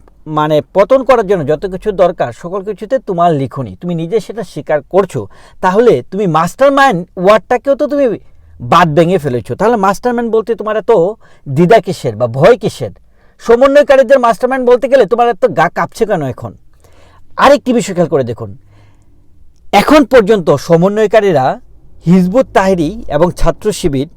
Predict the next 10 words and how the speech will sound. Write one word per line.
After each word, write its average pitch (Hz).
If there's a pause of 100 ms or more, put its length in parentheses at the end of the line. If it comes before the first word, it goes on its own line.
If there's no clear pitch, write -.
(140)
এগুলো 262
নিয়ে 277
কিন্তু 247
কখনো 196
কোনো 196
কথা 147
বলেনি, 120 (260)
বলেনি 196
কিন্তু। 117
এবং 175